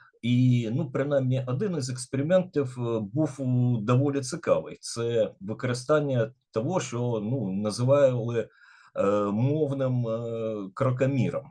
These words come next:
Тобто спеціальний пристрій, ну, типу диктофону, який, е, заху-, записував розмови учнів, е, і учителів, учнів на перемінах,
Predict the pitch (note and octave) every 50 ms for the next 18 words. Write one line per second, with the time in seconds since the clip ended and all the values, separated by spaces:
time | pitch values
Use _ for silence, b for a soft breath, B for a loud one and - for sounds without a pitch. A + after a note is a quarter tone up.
0 | _ _ _ _ _ - B2 B2 - - G2 - - - - G2+ - - A#2+ A2
1 | G#2 G2+ G2 G2 F#2 E2+ D#2+ - _ _ - - B2+ B2+ D3 B2+ - G3+ G3+ F3
2 | B2 A#2+ - - B2+ - G2 - - F#2 F2+ F2+ G2 - - - - - B3+ A#3
3 | G#3 G3+ F#3 F#3 B B B B B B B A2 B2 B2+ B2+ C#3+ D3 C#3 B2+ A2+
4 | G#2 F2 - - - G2 G#2 G#2+ G#2 F#2+ - A2+ B2+ - C3 B2+ B2+ D3 C#3 B2+
5 | A2 G#2 G2+ - C#3 C3+ - - F3+ D#3+ C3 B2 - G#2 G2 G2 F#2+ - - G#2+
6 | A#2+ B2+ A#2+ B2 B2 B2 G#2+ G2+ F2+ F#2 F#2 F2+ F2+ - _ - C3 B2+ A#2 A#2+
7 | - - G2+ G2 F2 - - F2 G2+ G2+ G2 - G#2+ G#2+ G#2+ G#2 G2+ G2 F#2+ F#2
8 | F#2 F2+ F#2 F#2+ F#2+ G#2+ G2+ - - G2+ - - B2+ B2+ F#3 A3 A3 G#3+ - B
9 | B B B B B B - C#3 C#3 B2+ B2 B2 A2 G#2 - G#2+ G#2+ G2+ - A#2
10 | A#2+ C3 C#3+ G3 A3 A3 G#3 F#3+ F#3 F#3